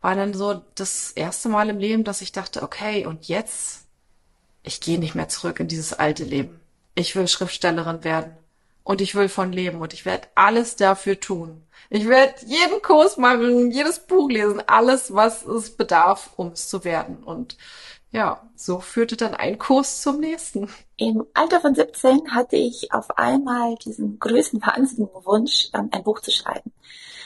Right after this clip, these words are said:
Speaker 2: Das lag zum einen daran, dass ich viele Bücher gelesen habe, so größtenteils Liebesromane, die mich so ein bisschen enttäuscht haben, weil sie mir nicht die emotionale Tiefe geliefert haben, die ich mir,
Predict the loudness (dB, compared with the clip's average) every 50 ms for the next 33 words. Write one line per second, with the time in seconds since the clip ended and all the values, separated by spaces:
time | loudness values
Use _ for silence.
0 | -20 _ _ _ _ _ -6 0 4 4 4 4 2 -2 -2 -2 0 -2 -2 0
1 | 2 2 2 4 2 2 0 -2 -2 -4 -6 -10 -12 -8 -6 -6 -6 -6 -8 -10
2 | -16 -8 -4 -2 -2 -2 -2 -2 -2 -2 0 0 0 0 0 0 0 0 -2 -2
3 | -2 -2 2 2 2 2 0 -4 -10 -16 -20 -12 _ -10 -10 -8 -10 -10 -10 -6
4 | -6 -4 -2 -2 -4 -2 -2 -2 0 0 0 0 0 -2 -4 -10 -16 _ _ _
5 | _ _ _ _ _ _ _ _ _ _ -10 -8 -6 -4 -4 -2 -2 -4 -4 -6
6 | -8 _ -12 -10 -8 -8 -6 -8 -2 -2 -2 -2 -2 -6 0 2 2 2 4 2
7 | 2 2 2 2 2 4 4 4 4 0 -4 -4 0 0 0 2 0 -2 -4 -2
8 | -2 -2 -2 -4 -10 -14 -12 -10 -10 -10 -10 -10 -8 -8 -6 0 2 2 2 0
9 | -2 -6 -6 -6 -6 -6 -8 -8 -8 -6 -6 -6 -2 2 4 4 4 2 0 -6
10 | -10 -10 -4 -2 -2 -2 -2 -2 0 0 0 0 0 -4 -4 -4 -4 -6 -6 -6
11 | -12 -16 -18 -16 -14 -14 -12 -12 -10 -10 -10